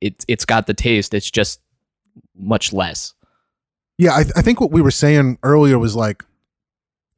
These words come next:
Speaker 2: if you're expecting a session I P A, it may not hit the notes for you.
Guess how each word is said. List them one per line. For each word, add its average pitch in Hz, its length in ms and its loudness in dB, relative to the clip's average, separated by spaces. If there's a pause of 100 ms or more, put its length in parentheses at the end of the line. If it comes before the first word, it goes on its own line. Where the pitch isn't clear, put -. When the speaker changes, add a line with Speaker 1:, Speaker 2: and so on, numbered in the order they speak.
(100)
Speaker 2:
if 147 140 -4
you're 151 140 4
expecting 175 880 0 (280)
a 131 100 0
session 160 440 2
I 131 140 2
P 127 200 -2
A, 110 280 -4 (1200)
it 151 120 -2
may 160 180 2
not 156 200 2
hit 151 160 0
the 139 80 2
notes 135 240 2
for 104 180 -2
you. 90 120 -8